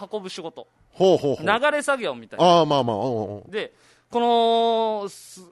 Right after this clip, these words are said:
Speaker 1: い-、いろんな人が話しかけてくる、くれるんだけど、
Speaker 2: はい。
Speaker 1: 俺がちょっともう、パツパツなってるから、もうこっちで。
Speaker 2: そうだ、
Speaker 1: 手一杯になってるから。
Speaker 2: まあまあ、うん、無理だよな。
Speaker 1: お笑いの話とか一切できないわけ。返すとかね。
Speaker 2: あ、はいはいはい。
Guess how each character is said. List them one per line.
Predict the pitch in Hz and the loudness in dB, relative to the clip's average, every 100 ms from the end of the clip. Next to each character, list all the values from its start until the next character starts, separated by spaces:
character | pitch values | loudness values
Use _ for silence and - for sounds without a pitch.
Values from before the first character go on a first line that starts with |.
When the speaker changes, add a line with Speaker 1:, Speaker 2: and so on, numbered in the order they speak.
| _ _ | _ _
Speaker 1:
い-、 | 226 240 233 240 | -14 -12 -6 -2
い | |
ろ | 262 | -2
ん | |
な | 262 | -2
人 | 247 | -4
が | 190 151 | -4 -6
話 | 196 208 | -6 -10
し | - | -10
か | 196 | -12
け | 190 | -12
て | |
く | - 208 | -12 -10
る、 | 226 214 170 | -10 -10 -12
く | 214 | -8
れ | 240 | -8
る | 254 | -8
ん | |
だ | 208 | -10
け | 143 | -8
ど、 | 143 220 - | -6 -4 2
Speaker 2:
は | 175 131 | 2 2
い。 | |
Speaker 1:
俺 | 233 285 | 0 0
が | 294 | 0
ち | 285 302 | -2 -6
ょ | |
っ | |
と | 262 | -6
も | 180 151 135 131 | -4 -4 -6 -10
う、 | _ _ - | _ _ -10
パ | 208 | -10
ツ | - | -6
パ | - | -6
ツ | 269 | -4
な | 277 240 | -4 -4
っ | |
て | 196 | -6
る | 139 | -10
か | 120 | -14
ら、 | 117 | -16
も | 110 | -18
う | - | -10
こ | 139 | -10
っ | - | -8
ち | 185 | -8
で。 | 147 147 - _ - | -8 -8 -16 _ -2
Speaker 2:
そ | 220 | 2
う | 175 | 4
だ、 | |
Speaker 1:
手 | 147 | 4
一 | 143 | 2
杯 | |
に | 165 | 2
な | 156 | 2
っ | 131 | 0
て | |
る | 123 | 0
か | |
ら。 | 135 123 | 0 0
Speaker 2:
ま | |
あ | |
ま | 123 | 2
あ、 | 147 135 | 2 2
う | |
ん、 | 123 | 2
無 | 143 | 2
理 | 165 | 2
だ | 131 | 0
よ | 104 | 0
な。 | 180 | 2
Speaker 1:
お | 254 | 4
笑 | 302 311 302 | 4 2 0
い | |
の | 285 | -2
話 | 285 262 | -4 -6
と | 143 | -8
か | |
一 | - | -10
切 | - 156 | -4 -4
で | 143 170 | -4 -6
き | |
な | 180 | -4
い | |
わ | 131 | -6
け。 | - - | -8 -2
返 | 233 214 | 2 4
す | 147 | 4
と | 208 | -2
か | - | -6
ね。 | 110 - | -12 -4
Speaker 2:
あ、 | |
は | 151 196 | 2 4
い | 165 | 6
は | 151 | 4
い | 135 | 2
は | |
い。 | 110 | -2